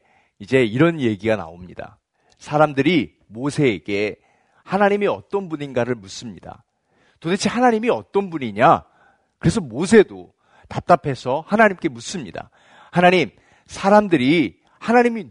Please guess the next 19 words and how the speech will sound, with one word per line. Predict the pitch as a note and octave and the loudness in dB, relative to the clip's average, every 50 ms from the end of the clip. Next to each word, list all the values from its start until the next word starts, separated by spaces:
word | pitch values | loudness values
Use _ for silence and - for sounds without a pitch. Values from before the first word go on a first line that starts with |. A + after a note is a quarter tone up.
| F2+ | _
누구냐고 | G2 C3 D3+ F3+ B3+ C#4 C#4+ C#4 A#3+ G#3+ G3 F3 | -20 -18 -14 -12 -8 2 4 4 4 4 2 -4
묻는데 | C3 A2+ A#2 D3 E3 F#3+ F3 C#3 G2 G2 F#2 - - - _ _ _ _ _ _ | -10 -12 -14 -12 -10 -10 -10 -8 -8 -8 -8 -8 -12 -16 _ _ _ _ _ _
뭐라고 | A2+ A#2+ D3+ E3 F#3+ A#3 C4 C4 B3 B3+ C4+ A3 | -8 -2 2 4 6 6 6 6 4 2 -4 -8
불러야 | - - D3+ D#3 E3+ G3+ B3 C#4 C#4 C#4 | -10 -8 -6 0 4 8 10 10 10 10
되는지를 | A3 F#3+ E3+ F3 F3+ F3+ D#3 D3+ E3 D#3+ E3+ | 8 4 -2 -4 -4 -6 -4 0 2 2 2
모르겠다는데 | C#3+ G#2+ G2 A2 B2+ F#3 F#3+ G3+ E3 - _ C#3+ B2 A2 G#2 G2+ F#2+ G2 G2 G#2+ D3 E3 C3 - _ _ _ _ _ _ | 0 -2 -8 -10 -6 2 4 4 4 4 _ -4 -4 -4 -6 -8 -6 -2 0 2 2 2 0 -2 _ _ _ _ _ _
하나님 | - - G#3 A3 G#3+ A#3 B3 | -4 2 4 4 4 4 0
도대체 | A#3 C#3 C3+ C#3+ C#3+ - - E3 F3 G#3+ A3+ - _ _ _ _ | -2 -6 -8 -8 -8 -2 2 2 4 2 2 -2 _ _ _ _
어떻게 | - G#2+ C#3 - - E3 - A#3+ A#3 | -12 -12 -12 -8 -10 -2 0 0 0
제가 | - - - C#3+ C#3 D3+ | 0 0 2 2 2 2
가르치면 | - - - A2+ B2 A#2+ - - C#3 C3+ C#3 C#3 | 0 -2 -4 -6 -6 -6 -8 -12 -14 -14 -16 -16
좋을까요? | B2+ - A#2 A2 A2 G#2+ - - A2 G#2 A2+ B2+ C#3+ D3 B2 - _ _ _ _ _ _ _ _ _ | -16 -16 -16 -14 -16 -14 -8 -6 -6 -4 -4 -6 -8 -10 -12 -14 _ _ _ _ _ _ _ _ _
하나님께서 | _ - F#3+ F#3+ F#3+ F#3 F3 D3+ - D3+ C#3 - D3 C#3+ D#3 F#3 - _ - - _ _ | _ 2 4 4 4 4 2 0 -2 -2 0 0 0 0 0 -2 -4 _ -18 -20 _ _
이렇게 | B2+ D3+ F3 F#3+ F3+ - A3+ | 2 4 6 6 6 6 6
말씀해 | G#3+ E3+ B2 A#2+ - D3 D3 D3+ | 6 6 4 4 0 -6 -14 -14
주셨는데 | - - - - A2 G2 G2 G2 G2+ B2 G3+ A#3 F3+ - - _ _ _ _ _ - | -14 -14 -12 -12 -12 -12 -12 -14 2 4 6 6 6 4 0 _ _ _ _ _ -12
우리말에는 | B2+ D#3 F#3+ G#3+ G3 D#3+ B2+ A#2 G#2+ A#2 C#3+ D#3 | -2 2 2 6 6 6 4 4 0 -2 -2 0
이렇게 | C3 C3 C#3+ - C#3 A#2+ | 0 0 0 0 0 -2
했습니다. | G#2 - - - F2 E2+ - - G2 - | -2 -4 -8 -16 -20 -20 -20 -20 -20 -20